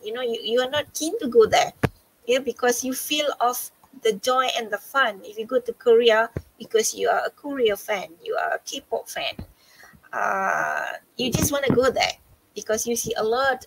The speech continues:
on, uh, about this, uh, in, in, in T V series, in movies, yeah. But rarely do you probably watch, uh, a Thai movie or maybe even, uh, what,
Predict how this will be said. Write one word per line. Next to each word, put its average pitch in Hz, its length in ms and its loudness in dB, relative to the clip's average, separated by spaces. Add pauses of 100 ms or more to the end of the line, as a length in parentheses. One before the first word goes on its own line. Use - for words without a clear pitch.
(120)
on, 208 160 -8 (260)
uh, 196 260 -4
about 202 360 -4
this, 214 420 -2 (460)
uh, 190 320 -2 (100)
in, 196 320 -8 (100)
in, 196 100 -18 (120)
in 202 120 -16 (440)
T 285 160 -2
V 220 160 -4
series, 190 560 -6
in 202 220 -12
movies, 214 560 -6
yeah. 269 160 2 (640)
But 277 180 6 (120)
rarely 320 380 2
do 262 140 -2
you 262 540 -2 (220)
probably 214 540 -2
watch, - 680 0
uh, 202 480 -6 (180)
a 208 140 -6
Thai 269 280 2
movie 302 340 0 (460)
or 220 160 2
maybe 226 460 -4
even, 214 420 -2
uh, 190 600 2 (800)
what, 214 240 2